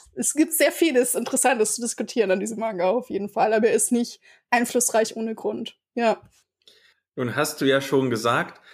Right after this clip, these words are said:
Speaker 2: dass es bei Dark Fantasy mehr Grau und weniger Schwarz-Weiß gibt. Ist denn dann eigentlich tendenziell Dark Fantasy das realistischere Fantasy im Vergleich zum Beispiel zu High Fantasy?
Speaker 1: Ja, das ist eine schwierige Frage. Ich glaube letztendlich nicht. Also viele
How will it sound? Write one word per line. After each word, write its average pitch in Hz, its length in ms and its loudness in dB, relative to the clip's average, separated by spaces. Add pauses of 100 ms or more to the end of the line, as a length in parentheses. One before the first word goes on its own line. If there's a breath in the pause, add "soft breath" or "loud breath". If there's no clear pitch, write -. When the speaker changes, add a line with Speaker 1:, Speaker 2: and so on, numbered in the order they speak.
(160 soft breath)
Speaker 2:
dass 123 140 -2
es 135 200 -2
bei 123 200 4
Dark 120 260 0
Fantasy 135 680 -2 (200 loud breath)
mehr 123 240 2
Grau 139 420 2
und 127 160 0
weniger 135 320 2
Schwarz-Weiß 127 720 -2
gibt. - 400 -8 (380)
Ist 151 240 -2
denn 151 140 2
dann 135 240 0
eigentlich 127 460 -2 (240 soft breath)
tendenziell 147 920 2
Dark 131 260 0
Fantasy 123 600 -2 (180 loud breath)
das - 380 -2 (100)
realistischere 123 960 2
Fantasy 123 540 0
im 139 100 0
Vergleich 127 400 0
zum 127 120 -8
Beispiel 123 360 0
zu 117 220 -2
High 165 160 0
Fantasy? 110 640 -6 (680 loud breath)
Speaker 1:
Ja, 254 240 2
das 370 140 2
ist 508 160 2
eine 359 220 2
schwierige 320 460 0
Frage. 247 480 2
Ich 302 200 0
glaube 269 280 4
letztendlich 240 600 -2
nicht. - 260 -6
Also 240 180 2
viele 311 460 2